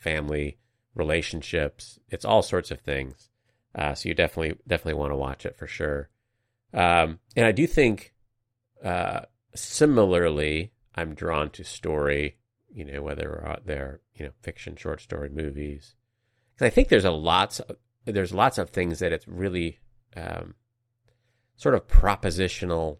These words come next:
truth conveyance is just inadequate to get, you know, to get something across in a way that really resonates with us, because I do think we're in a story. And so we resonate with stories. And in some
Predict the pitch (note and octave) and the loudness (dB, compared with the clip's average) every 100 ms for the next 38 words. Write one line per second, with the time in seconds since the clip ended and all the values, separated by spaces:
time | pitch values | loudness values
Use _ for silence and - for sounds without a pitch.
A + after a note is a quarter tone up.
0 | _ - - F2+ E2 - - - - - | _ -2 0 2 -2 2 0 2 -6 -8
1 | _ _ _ _ _ _ _ - F2 D2+ | _ _ _ _ _ _ _ -14 -12 -4
2 | D#2 D#2 D2 D2 - - - - - - | -2 -2 -4 -6 -14 -14 -8 -8 -8 -8
3 | E2 C#2+ C#2 D2+ - E2 - _ _ _ | -4 -2 -4 -6 -8 -10 -10 _ _ _
4 | _ _ _ _ _ _ - F2+ D#2 D#2+ | _ _ _ _ _ _ -8 -6 -4 -2
5 | D2 - - _ _ _ _ _ _ _ | -4 -6 -20 _ _ _ _ _ _ _
6 | F2 D#2 D2+ D2+ E2+ - F#2 E2+ _ _ | -8 -4 -6 -6 -10 -2 -2 -2 _ _
7 | - - E2+ D2 D#2+ D2 _ F2 D#2+ D2+ | -16 -6 -6 -6 -8 -8 _ -2 0 0
8 | - - - D#2 C#2+ D2 C#2+ - E2+ D2+ | -4 -12 -8 -6 -2 -2 -4 -6 -6 -6
9 | C#2 C#2+ D2+ D#2+ - - - G1+ G1+ - | -6 -6 -6 -8 -10 -12 -12 -10 -10 -14
10 | - - E2 D2+ C#2 D#2 - D#2 D#2 - | -16 -16 -10 -10 -8 -10 -8 -12 -12 -10
11 | C#2 C#2+ - - D2+ C#2 C#2 C#2 _ _ | -8 -8 -12 -12 -10 -8 -10 -12 _ _
12 | _ _ _ - E2 - E2 D2+ D2 D2 | _ _ _ -16 -12 -8 -6 -4 -4 -8
13 | D2 D2+ D2+ D#2 D2+ D2+ - - D2 C#2 | -6 -6 -6 -8 -10 -12 -16 -12 -10 -8
14 | C#2 C#2+ - D2+ D2 D2 F2 D#2 D2 | -8 -10 -10 -10 -10 -8 -6 -6 -8